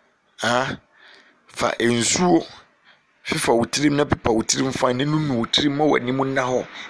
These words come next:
Ɛnye w'anim mmɔbɔmmɔbɔ sɛ wokyene wo yam kɔm. Sɛ, it's an unseen thing. Hallelujah.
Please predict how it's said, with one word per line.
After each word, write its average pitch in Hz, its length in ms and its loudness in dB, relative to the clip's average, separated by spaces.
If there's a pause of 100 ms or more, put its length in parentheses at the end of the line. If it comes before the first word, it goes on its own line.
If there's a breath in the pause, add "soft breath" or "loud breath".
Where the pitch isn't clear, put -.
Ɛnye 131 240 0
w'anim 165 340 2
mmɔbɔmmɔbɔ 139 480 2
sɛ 151 160 4
wokyene 131 420 4
wo 117 60 4
yam 113 220 2
kɔm. 98 240 -2
Sɛ, 147 480 4
it's 156 140 4
an 143 80 8 (100)
unseen 226 380 2
thing. - 280 -2 (1120 loud breath)
Hallelujah. 110 560 2